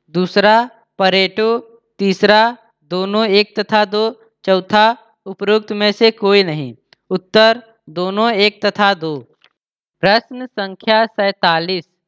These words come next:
सोशल चेंज इन मॉडर्न इंडिया पुस्तक किसने लिखी है? उत्तर, एमएन श्रीनिवास। प्रश्न संख्या अड़तालीस,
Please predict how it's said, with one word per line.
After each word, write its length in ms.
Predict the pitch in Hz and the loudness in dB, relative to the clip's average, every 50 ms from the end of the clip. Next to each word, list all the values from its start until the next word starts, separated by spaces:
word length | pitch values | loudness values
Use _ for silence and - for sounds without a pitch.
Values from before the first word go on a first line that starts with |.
| _ _ _ _ _ _ | _ _ _ _ _ _
सोशल 500 | - - 202 196 196 190 - 240 247 247 240 - - | -4 -2 0 0 0 0 0 0 0 0 -2 -6 -6
चेंज 300 | 220 220 233 233 233 220 | -4 -4 -4 -6 -8 -10
इन 280 | - 202 214 226 226 214 | -8 -8 -8 -8 -6 -4
मॉडर्न 520 | 202 196 190 190 190 220 226 226 220 196 | -2 0 0 2 2 0 0 -2 -4 -12
इंडिया 440 | 202 196 190 185 185 202 208 214 214 | -12 -12 -12 -10 -6 -2 0 0 0
पुस्तक 480 | 202 - 196 180 - _ - 220 214 - | -2 -4 -12 -18 -10 _ -4 -4 -4 -4
किसने 400 | - 202 - - 208 208 220 220 | -8 -14 -12 -8 -4 -4 -2 -2
लिखी 360 | 208 196 190 - - 214 208 | -2 -4 -4 -4 -4 -4 -2
है? 360 | 170 180 175 170 151 127 117 _ _ _ _ _ _ _ _ - | 0 2 2 2 0 -2 -4 _ _ _ _ _ _ _ _ -8
उत्तर, 540 | 170 170 - _ - 208 208 214 220 226 226 _ _ _ _ - | -8 -8 -4 _ 2 2 4 2 2 -2 -6 _ _ _ _ -4
एमएन 540 | 190 196 202 196 - - 208 220 233 233 - _ | -2 -2 -2 -4 -6 -4 -4 -4 -4 -6 -10 _
श्रीनिवास। 880 | _ 208 196 202 196 196 190 185 180 175 185 185 180 156 - - _ _ _ _ _ - - _ _ _ _ _ _ | _ -12 -12 -10 -10 -10 -6 -4 0 0 0 0 0 -4 -8 -14 _ _ _ _ _ -20 -20 _ _ _ _ _ _
प्रश्न 400 | - 190 226 226 - 269 254 262 | -2 -2 -2 -2 -2 -8 -12 -12
संख्या 520 | 254 - 226 202 196 190 - - 220 226 220 220 214 | -10 -8 -8 -8 -8 -8 -4 -2 0 2 2 0 -2
अड़तालीस, 680 | 208 208 - - 196 180 180 185 196 196 180 - - _ | -4 -6 -6 -4 -2 -2 -2 -2 -2 -6 -6 -8 -16 _